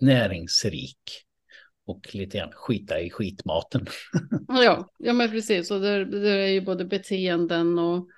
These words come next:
Speaker 2: och en livsstilsförändring
Speaker 1: Ja.
Speaker 2: som, som
Speaker 1: Ja.
Speaker 2: krävs.
Speaker 1: Allting
Speaker 2: Mm.
Speaker 1: i kombination här har ju liksom det att det blir en hållbarhet i det också då.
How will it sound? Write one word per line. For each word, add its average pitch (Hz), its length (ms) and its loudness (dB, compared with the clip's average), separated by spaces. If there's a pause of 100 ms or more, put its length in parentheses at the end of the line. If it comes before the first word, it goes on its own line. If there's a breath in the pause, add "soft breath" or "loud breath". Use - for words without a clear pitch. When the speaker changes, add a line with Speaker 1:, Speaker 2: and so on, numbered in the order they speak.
(640 soft breath)
Speaker 2:
och 262 140 2
en 269 220 6
livsstilsförändring 175 920 2
Speaker 1:
Ja. 180 40 -2
Speaker 2:
som, 175 300 -6
som - 140 -2
Speaker 1:
Ja. 151 80 2
Speaker 2:
krävs. - 320 -10 (180)
Speaker 1:
Allting 185 400 8
Speaker 2:
Mm. 147 100 6
Speaker 1:
i 139 100 0
kombination 120 640 4
här 113 140 -2
har 107 160 0
ju 110 100 -6
liksom 98 320 -6
det 98 100 0
att - 180 -8
det 104 60 -8
blir 98 280 -2
en 92 140 -4
hållbarhet 98 800 -2
i 107 100 -2
det 92 140 -4
också - 300 -8
då. 98 240 -10